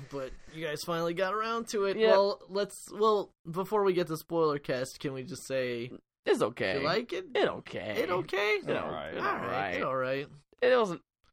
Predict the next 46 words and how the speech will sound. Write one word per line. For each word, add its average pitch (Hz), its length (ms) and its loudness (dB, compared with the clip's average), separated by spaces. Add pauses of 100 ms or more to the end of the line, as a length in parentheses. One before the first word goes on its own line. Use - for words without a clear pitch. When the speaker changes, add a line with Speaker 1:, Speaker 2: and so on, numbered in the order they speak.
Speaker 2:
It, 156 140 -2 (800)
I 147 100 4
like. 190 280 4
Speaker 3:
Whatever. 190 220 6
Speaker 2:
I, - 20 4
I - 60 6
feel. 247 200 8
I 214 60 6
feel 240 100 6
like 247 120 8
I - 20 8
liked 190 200 8
where 196 180 4
it 170 40 6
was 156 140 0
going, 175 460 4
and 147 140 -2
then 156 200 0
I 151 60 0
feel 151 140 2
like 147 120 2
I 139 80 2 (240)
didn't 139 220 -2
like 131 200 0
where 127 200 2
it 110 60 2
really 101 300 0 (120)
ended. 101 440 -6 (200)
Speaker 1:
Really? 170 360 4 (160)
Speaker 2:
Nah. 156 340 2 (200)
Speaker 1:
All 302 160 2
right. 185 160 6
We'll 214 120 4
talk. 156 240 4
We'll 180 80 -2
Speaker 2:
We'll 190 40 -2
Speaker 1:
talk 180 160 0
Speaker 2:
talk 135 160 6
Speaker 1:
about 127 80 0
Speaker 2:
about 110 220 4
Speaker 1:
it. 110 60 -2
Speaker 2:
it. - 100 -8 (200)
We'll 339 100 -6
talk 139 200 6
about 120 300 2
it. 117 140 -4